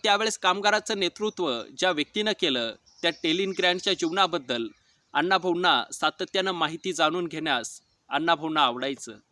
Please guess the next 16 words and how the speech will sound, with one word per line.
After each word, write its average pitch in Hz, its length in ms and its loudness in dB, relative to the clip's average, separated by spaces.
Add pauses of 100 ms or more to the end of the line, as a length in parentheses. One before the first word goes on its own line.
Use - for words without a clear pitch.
(720)
आणि 190 140 2
म्हणूनच 226 380 2
मित्रांनो, 247 420 0
त्या 247 160 -2 (100)
टेलिनग्रँडच्या 233 680 0
जीवनाबद्दल 165 960 0 (180)
आपण 190 240 0
सुंदर 220 360 -4
असा 208 220 4
पवाडा 202 420 2
लिहावा, 180 560 0 (380)
असं 160 200 -2
मित्रांनो, 190 420 2
अण्णाभाऊंना 170 760 2 (140)
सातत्यानं 143 720 -2 (280)
वाटायचं. 123 520 -4